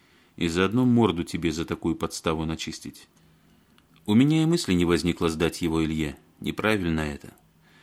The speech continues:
Да и выжил, я думаю, из него информацию по максимуму. Если что, отмажусь как-нибудь. «Э, я-то тут при чем?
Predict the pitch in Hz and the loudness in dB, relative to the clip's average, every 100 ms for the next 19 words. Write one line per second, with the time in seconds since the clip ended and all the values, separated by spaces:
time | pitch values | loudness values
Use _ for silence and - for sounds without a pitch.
0 | _ _ _ 85 110 135 135 135 113 95 | _ _ _ 0 2 4 2 2 2 4
1 | 87 82 101 98 85 78 82 80 90 78 | 2 2 2 2 2 0 0 2 0 0
2 | 80 82 90 - 85 76 80 82 80 - | -2 -2 -2 -2 -4 -2 -2 -2 -4 -6
3 | 78 76 73 - _ _ _ _ _ _ | -6 -6 -10 -14 _ _ _ _ _ _
4 | - 104 123 120 113 - 135 80 90 82 | 0 0 2 0 -2 -2 -2 -4 -8 -6
5 | 87 87 82 78 80 78 80 78 73 - | -2 0 -2 -4 -8 -6 -6 -6 -8 -14
6 | _ _ _ _ _ _ _ _ - 101 | _ _ _ _ _ _ _ _ -4 0
7 | 92 82 107 98 90 87 - 85 80 82 | 2 2 2 2 -2 -4 -4 -6 -4 -6
8 | 76 | -8